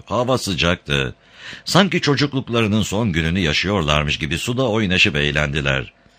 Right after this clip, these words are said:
"David, iyi bir yüzücü müsün?" diye sordu.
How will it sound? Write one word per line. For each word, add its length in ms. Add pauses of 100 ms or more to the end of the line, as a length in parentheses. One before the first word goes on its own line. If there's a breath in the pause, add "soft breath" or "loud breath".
(380 loud breath)
"David, 300
iyi 220
bir 80
yüzücü 360
müsün?" 280
diye 160
sordu. 460